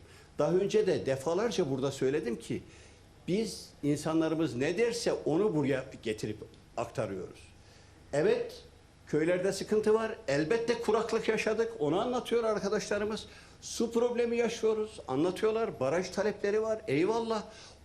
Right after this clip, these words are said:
Onlar da biliyor ki bunu ancak ve ancak Recep Tayyip Erdoğan, bunu ancak ve ancak ak Parti kadroları yerine getirir.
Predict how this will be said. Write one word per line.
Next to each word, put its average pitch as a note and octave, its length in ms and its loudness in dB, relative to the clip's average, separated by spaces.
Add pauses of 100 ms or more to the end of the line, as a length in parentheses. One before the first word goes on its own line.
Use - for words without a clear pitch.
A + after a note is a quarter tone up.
Onlar F3+ 400 0
da B2+ 160 -2
biliyor C#3 360 -2
ki F#2 340 -8 (760)
bunu F#3+ 340 2
ancak F3+ 520 2
ve C#3 120 2
ancak B2+ 580 -2
Recep C#3+ 340 -2
Tayyip B2 340 0
Erdoğan, B2+ 520 0 (160)
bunu C#3+ 180 2
ancak C#3 460 -2
ve A#2 80 -2
ancak A#2 340 -6 (160)
ak D3 280 -6
Parti C3 320 -8
kadroları A#2+ 500 -2
yerine G2+ 280 -2
getirir. - 480 -18